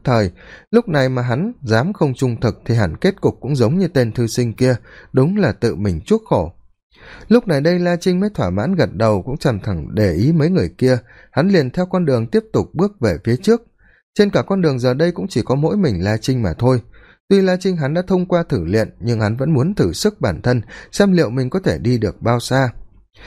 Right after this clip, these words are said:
Sau một hồi như vậy, La Trinh tiếp tục đi thêm năm sáu dặm đường. Hiện tại đoạn đường này là khảo hạch dành cho luyện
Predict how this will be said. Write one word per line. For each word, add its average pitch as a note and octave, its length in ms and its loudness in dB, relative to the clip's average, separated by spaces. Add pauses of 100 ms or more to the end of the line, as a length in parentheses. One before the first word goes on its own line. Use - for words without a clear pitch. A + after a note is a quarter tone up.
(160)
Sau A3 160 2
một F3 200 2
hồi C#3+ 160 2
như F#3+ 120 0
vậy, C#3+ 240 0
La A2+ 280 -2
Trinh A#2+ 240 -2
tiếp G3+ 200 0
tục G#2+ 220 -2
đi B2 160 2
thêm A#2+ 260 -2
năm B2 140 0
sáu B2 280 -2
dặm E3+ 220 -2
đường. G2+ 240 0 (380)
Hiện D3+ 120 2
tại C#3+ 160 2
đoạn C3 200 -2
đường C3 200 0
này B2+ 200 0
là A#2+ 120 0
khảo F#2 240 -4
hạch A2+ 240 -4
dành A#2 300 0
cho F3 140 0
luyện C#3 220 2